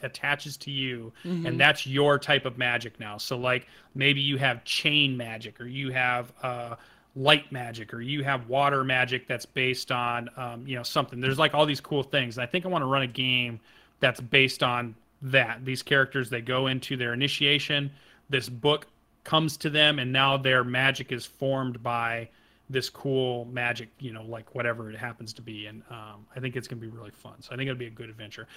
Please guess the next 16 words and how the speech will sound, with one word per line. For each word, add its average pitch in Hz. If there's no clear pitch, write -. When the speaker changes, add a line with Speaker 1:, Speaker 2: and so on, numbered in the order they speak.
Speaker 1:
And 131
Speaker 2:
Yeah. 135
Speaker 1:
I'll 151
stream 156
all 147
that. 139
I'll 135
put 143
it 135
on, 131
and 143
I'll 131
probably, 135
I 143
will 139
probably 175